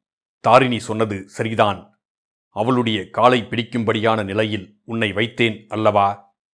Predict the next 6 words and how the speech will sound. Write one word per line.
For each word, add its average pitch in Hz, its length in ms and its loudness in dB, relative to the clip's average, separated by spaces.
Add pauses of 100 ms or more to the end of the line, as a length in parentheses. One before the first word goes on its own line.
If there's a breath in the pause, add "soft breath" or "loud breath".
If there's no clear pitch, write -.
(340)
இந்த 123 360 0
க்ஷணம் 117 220 0
முதல் 101 460 -4 (220)
நீதான் 120 540 2
எனக்கு 107 320 -4
தெய்வம். 107 600 -4